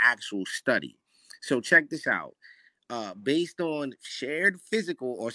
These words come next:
social qualities into categories generally viewed as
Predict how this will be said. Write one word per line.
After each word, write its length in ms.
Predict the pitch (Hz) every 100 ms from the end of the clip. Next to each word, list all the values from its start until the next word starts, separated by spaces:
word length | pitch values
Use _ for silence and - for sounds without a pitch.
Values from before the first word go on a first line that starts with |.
| -
social 340 | 143 143 -
qualities 560 | 135 147 139 127 117 110 -
into 240 | 135 127
categories 800 | 113 156 160 139 123 120 107 101
generally 640 | 98 117 165 208 196 180
viewed 420 | 151 147 170 160 151
as 380 | 131 123 117